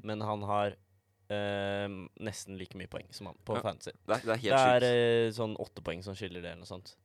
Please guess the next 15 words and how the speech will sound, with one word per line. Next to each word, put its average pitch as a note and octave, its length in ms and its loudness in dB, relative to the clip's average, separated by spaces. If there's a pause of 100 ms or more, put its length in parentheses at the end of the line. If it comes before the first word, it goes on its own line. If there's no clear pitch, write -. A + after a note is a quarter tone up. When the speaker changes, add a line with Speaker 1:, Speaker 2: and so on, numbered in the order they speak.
Speaker 1:
Og G2+ 100 -8
det G#2 80 4
er G#2+ 160 2
ekstremt G#2 480 -6
mange G2+ 200 -4
minutter, F#2+ 500 -6
eh, F#2 260 -2 (400)
som, A#2 140 -4
<laughs> - 340 -6
som A#2 180 -4
skiller G2+ 360 -2
det. A#2+ 540 0 (140)
Speaker 2:
<laughs> - 160 -10
Speaker 1:
Og A#2+ 360 10
ja, B2+ 200 4